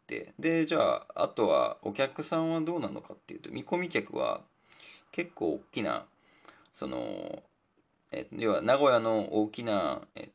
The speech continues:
と、まあ、八百屋さんだったり、あと、まあ、西洋料理屋さんとか、ホテルとか、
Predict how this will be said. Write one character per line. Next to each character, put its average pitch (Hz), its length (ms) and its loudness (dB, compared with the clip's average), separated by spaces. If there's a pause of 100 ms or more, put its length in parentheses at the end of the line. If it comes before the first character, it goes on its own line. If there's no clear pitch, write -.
(140)
と、 - 460 -10 (120)
ま 50 580 -6
あ、 - 60 -20 (1400)
八 90 100 2
百 98 100 4
屋 98 80 2
さ 110 140 -2
ん 95 60 -4
だ 73 80 -6
っ - 20 -10
た - 220 -10
り、 57 160 -8
あ 101 120 0
と、 71 540 -4
ま 107 100 -2
あ、 - 20 -8
西 123 280 4
洋 123 220 4
料 117 220 6
理 110 100 4
屋 98 100 0
さ - 140 -8
ん - 100 -10
と - 140 -16
か、 - 400 -6
ホ - 120 -4
テ - 140 -4
ル - 120 -8
と - 100 -14
か、 - 320 -4